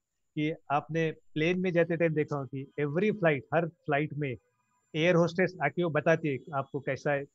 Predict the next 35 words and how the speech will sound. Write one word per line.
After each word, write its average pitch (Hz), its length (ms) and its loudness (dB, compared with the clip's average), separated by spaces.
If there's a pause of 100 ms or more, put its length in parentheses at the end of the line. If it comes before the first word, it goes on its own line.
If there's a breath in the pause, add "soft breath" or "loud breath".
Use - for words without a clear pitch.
(140)
instructions 147 480 -4
करना 139 280 -4
है, 135 120 -2
वा-, 127 680 -8
mask 135 400 -2
वो 135 220 -8
ऊपर 139 280 -6
से 139 120 -6
आएगा, 127 280 -4
कैसा 135 280 -8
करना 127 300 -6
है, 127 120 -4
life 131 180 -2
jacket 135 340 -4
कैसा 135 260 -6
पहनना 135 260 -6
है, 151 60 -6
in 185 140 -2 (160)
each 220 300 4
and 190 200 2
every। 170 220 4 (560)
उतना 196 300 2
तो 233 160 4
नहीं, 214 220 0
but 165 160 0
अभी 160 180 2
जैसा 185 280 2
नौ, 170 320 -2
नाइन, 151 300 -2
टेंथ 170 260 -2
के 175 140 -2
school 180 280 -2
चालू 156 260 2
हो 151 60 2
गए, 139 200 -2